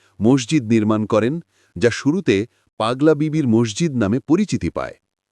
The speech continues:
সময়ের সঙ্গে সংক্ষেপে নামটি হয়ে যায় পাগলা মসজিদ। এই দুই গল্পই স্থানীয় মানুষের মুখে মুখে আজও প্রচলিত, যা মসজিদটির আধ্যাত্মিক মাহাত্ম্যকে আরও গভীর করে তুলেছে।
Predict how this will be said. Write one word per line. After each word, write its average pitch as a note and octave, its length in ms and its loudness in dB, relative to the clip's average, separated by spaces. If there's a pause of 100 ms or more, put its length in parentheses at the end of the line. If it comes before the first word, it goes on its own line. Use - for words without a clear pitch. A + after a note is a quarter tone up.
(180)
সময়ের C3+ 520 0
সঙ্গে C3+ 360 -4 (380)
সংক্ষেপে C#3 580 -2
নামটি G2 400 -2
হয়ে A2 220 2
যায় A2+ 200 2 (360)
পাগলা E2+ 340 -2
মসজিদ। D2+ 500 -8 (840)
এই D#3 160 2
দুই D3 240 2
গল্পই B2+ 480 2 (260)
স্থানীয় C3 500 2
মানুষের C3+ 420 0
মুখে G#2+ 320 -2
মুখে C3+ 260 0 (160)
আজও D#3+ 300 -2
প্রচলিত, F2+ 480 -4 (560)
যা G2 200 2
মসজিদটির G#2+ 680 2 (160)
আধ্যাত্মিক G2+ 680 -2
মাহাত্ম্যকে G2 640 -4 (420)
আরও C3 320 0
গভীর G#2+ 420 0
করে G2 200 0
তুলেছে। D2+ 440 -10